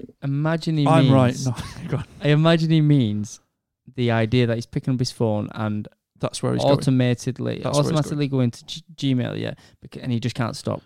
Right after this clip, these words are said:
Speaker 1: for no
Speaker 2: Yes.
Speaker 1: reason. I felt that power before.
Speaker 2: Yeah,
Speaker 1: But
Speaker 2: I
Speaker 1: at the same time, I understand what you're saying because, again, I was in a position at that point where I was constantly getting emails and trying to keep on top, even if I didn't want to.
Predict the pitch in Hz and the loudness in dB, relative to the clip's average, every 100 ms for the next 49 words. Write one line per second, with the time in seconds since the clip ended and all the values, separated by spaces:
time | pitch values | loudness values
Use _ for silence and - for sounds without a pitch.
0 | - 123 127 127 117 113 107 107 120 139 | -2 2 4 4 4 0 -4 -2 0 -2
1 | - - 135 104 - - 57 53 58 - | -2 0 0 -2 -10 -8 -8 -8 -12 -12
2 | - - - - _ 143 135 120 - 135 | -12 -12 -18 -20 _ 0 2 0 2 4
3 | 131 143 - 127 147 135 131 131 117 117 | 4 -2 -4 -2 0 0 0 -2 -4 -4
4 | 117 117 127 117 123 135 143 - 110 110 | -4 -4 -2 0 2 2 0 0 -2 -4
5 | 123 - 113 117 117 127 110 - _ _ | -6 -6 -6 -8 -6 -4 -4 -10 _ _
6 | _ _ _ _ 156 135 120 120 120 113 | _ _ _ _ -6 -2 0 0 0 -2
7 | 117 120 113 117 117 117 117 117 120 113 | -2 -2 -2 -4 -4 -6 -4 -4 -4 -4
8 | 110 107 - - - 156 151 135 110 117 | -6 -6 -12 -10 0 0 0 -6 -6 -6
9 | 110 113 113 110 110 113 127 113 - 120 | -4 -4 -4 -6 -6 -6 -6 -6 -8 -8
10 | 113 - 110 - - 117 117 110 110 110 | -6 -4 -6 -6 -6 -2 -2 -2 -2 -2
11 | 110 110 - | -4 -6 -10